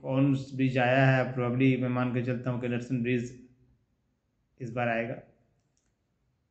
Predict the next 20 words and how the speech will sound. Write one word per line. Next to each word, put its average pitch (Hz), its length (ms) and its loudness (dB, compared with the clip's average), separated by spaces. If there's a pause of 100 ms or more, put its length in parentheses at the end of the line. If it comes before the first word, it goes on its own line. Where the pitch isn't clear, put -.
(140)
ऐसे 131 220 -4
अगर 131 120 4
आपने 131 280 4
डिसऑर्डर 127 380 2
वगैरह 139 260 6
भी 135 100 4
कर 135 160 0
लिया 131 200 6
हो 120 100 2
तो 117 40 -4
अच्छी 120 200 -4
बात 131 260 -2
है। - 220 -10 (1500)
फोर्थ 214 340 6
क्वेश्चन 160 380 4
है, - 440 0 (2750)
"Discuss 180 600 6
the 196 180 4
behavior 170 600 6
of - 180 6